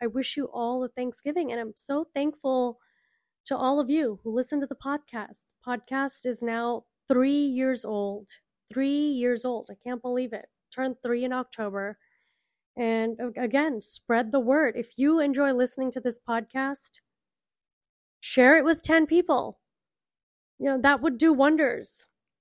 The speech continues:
You know, there, there aren't many brown girls doing this. You know, it's a pity. It's a shame. And so I'm, I'm here. I'm in it for the long run. And I love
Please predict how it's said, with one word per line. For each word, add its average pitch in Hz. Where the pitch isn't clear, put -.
You 247
know, 240
there, 226
there 240
aren't 269
many 294
brown 262
girls 285
doing 285
this. -
You 117
know, 233
it's -
a 208
pity. 254
It's 226
a 233
shame. 233
And 240
so 233
I'm, 262
I'm 285
here. 294
I'm 214
in 233
it 262
for 262
the 233
long 233
run. 302
And 220
I 220
love 226